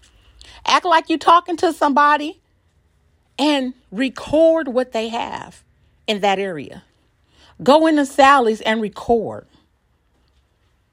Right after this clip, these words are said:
Okay, that's why these spaces, they want all the space so they can have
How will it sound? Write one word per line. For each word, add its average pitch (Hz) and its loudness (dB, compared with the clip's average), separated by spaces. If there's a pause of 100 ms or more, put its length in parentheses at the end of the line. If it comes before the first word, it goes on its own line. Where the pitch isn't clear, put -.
(440)
Okay, 240 2
that's 277 2
why 285 6
these 269 -4
spaces, 240 -2 (320)
they 233 4
want 240 2
all 180 2
the 185 -8
space 185 -6
so 214 -4
they 220 -2
can 233 -6
have 226 -2